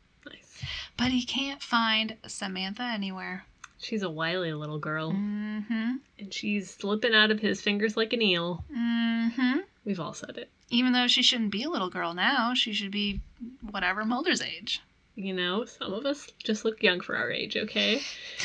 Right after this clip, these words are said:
Speaker 2: know how some of us, when we were thirty-five years old, look like, I guess that's just the movie Orphan.
Speaker 1: Haven't seen it.
Speaker 2: It's kinda dumb.
Speaker 1: Or they
Speaker 2: They adopt this little kid and, um, like, creepy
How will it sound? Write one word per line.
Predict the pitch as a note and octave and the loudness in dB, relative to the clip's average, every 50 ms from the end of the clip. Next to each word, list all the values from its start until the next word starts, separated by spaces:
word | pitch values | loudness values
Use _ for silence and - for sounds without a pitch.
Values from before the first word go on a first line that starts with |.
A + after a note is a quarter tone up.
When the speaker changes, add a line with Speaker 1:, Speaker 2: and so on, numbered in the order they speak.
| - - - - - - - - | 2 4 4 4 6 6 8 10
Speaker 2:
know | - G#4 F#4 | 12 12 12
how | F4 F4 F4 | 12 10 10
some | D4+ - - C4+ B3+ B3 | 8 8 4 4 4 4
of | A3+ G#3+ | 4 6
us, | G#3+ A3+ A#3 - D4+ | 6 6 6 4 2
when | B3 A#3 | -2 0
we | A#3 A#3 | -2 0
were | A#3 A3+ A3+ | 2 2 2
thirty-five | A3 B3+ A#3 A3 G#3+ G#3+ A#3 G#3+ G#3+ G#3 | 4 4 4 4 4 8 10 10 10 10
years | G#3+ A#3 A3 G3+ G#3 | 6 2 2 2 0
old, | G3 G3 G3 G3 G3 G#3 | 0 0 0 -2 -4 -4
look | G3+ G3 G3 - | -6 -6 -4 -2
like, | - G#3+ G#3+ - - - - - - - - - - _ _ _ - | -4 -4 -4 -4 -12 -18 -16 -16 -16 -16 -16 -20 -20 _ _ _ -4
I | G#3+ A3 | -2 4
guess | G3+ G#3+ G#3+ G#3+ | 6 6 6 6
that's | - B3 B3 A#3+ - | 4 4 6 6 6
just | - B3 B3 B3 - - | 6 6 4 4 4 4
the | C4 B3+ | 4 6
movie | A#3+ A#3+ A#3+ B3+ B3+ B3+ C4 C4 | 6 4 4 2 2 2 2 4
Orphan. | A3 A3 G#3+ G#3 G3+ - A3 G#3 G3+ G3+ G3+ G#3 G#3 - - - _ _ _ - | 4 4 4 4 2 2 2 2 2 2 0 -2 -4 -6 -10 -20 _ _ _ -6
Speaker 1:
Haven't | - E3+ F3 F3+ E3+ | -4 -4 -4 -4 -4
seen | - F3 E3+ E3+ | -4 -4 -2 -2
it. | E3+ - G3+ - _ _ - - | -4 -6 -8 -16 _ _ -4 0
Speaker 2:
It's | - A#3 A#3 A3+ - - - - - - - - | 0 0 0 -2 -4 -6 -6 -6 -8 -10 -10 -10
kinda | - - - - D#3 | -8 -6 -6 -8 -6
dumb. | D#3+ E3+ G3 A#3 G#3 - _ _ _ | -8 -6 -8 -8 -8 -10 _ _ _
Speaker 1:
Or | - F3 E3+ E3+ E3+ E3+ - | -8 -6 -6 -6 -6 -8 -12
they | - F#3+ - - - | -14 -14 -14 -2 6
Speaker 2:
They | - A#3+ A3 | 8 10 10
adopt | G#3+ G3+ A3+ G3+ F#3+ G3+ - - | 10 12 12 12 12 10 6 -2
this | - F#3+ F#3+ - - - | -2 -2 -2 -2 -4 -2
little | F#3+ F#3+ F#3 E3+ | -2 0 0 0
kid | E3+ - - - F3 E3+ E3+ E3 E3+ - - _ _ | 0 0 0 4 6 6 6 4 2 -2 -4 _ _
and, | A3 F#3 E3 D#3+ D#3+ D#3 D#3 D#3 D3+ D3 - - - - | 2 8 10 10 12 12 10 8 6 0 -4 -6 -6 -4
um, | - F3+ E3 E3 E3 D#3 D3+ D#3 D3 C3+ - - - - - - - A#3 C4+ - | -2 2 4 4 4 2 2 -2 -8 -10 -10 -12 -20 -20 -20 -18 -16 -16 -16 -8
like, | - A3 F#3+ F3 - _ | 0 2 2 2 0 _
creepy | - - G#3+ G3+ G3+ G3+ F#3+ F3+ - | -2 -2 -2 0 0 -2 -4 -4 -8